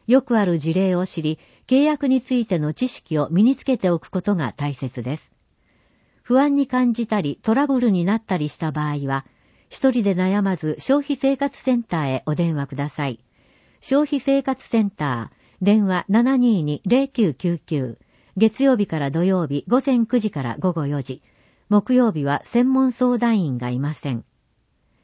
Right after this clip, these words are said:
十年有効のパスポートやマイナンバーカードの取得ほか、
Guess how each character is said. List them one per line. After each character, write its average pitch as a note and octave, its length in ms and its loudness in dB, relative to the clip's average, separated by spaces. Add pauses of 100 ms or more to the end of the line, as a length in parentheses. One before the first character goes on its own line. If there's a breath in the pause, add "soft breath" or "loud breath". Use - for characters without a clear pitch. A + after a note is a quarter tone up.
(580)
十 C#4+ 260 4
年 F#3+ 260 2
有 G#3+ 160 4
効 G3+ 280 0
の F3 120 0
パ G3+ 160 0
ス - 140 -10
ポ D4 180 2
ー - 40 -2
ト F3 160 -2
や C#3+ 200 0
マ G#3+ 160 2
イ C#4 80 0
ナ C#4 160 0
ン C4 100 2
バ B3+ 220 2
ー - 20 -20
カ A#3+ 180 2
ー G#3+ 40 0
ド C#3+ 140 -4
の C3 120 -2
取 - 140 -12
得 C#3 420 -6
ほ C#3 160 -4
か、 - 240 -8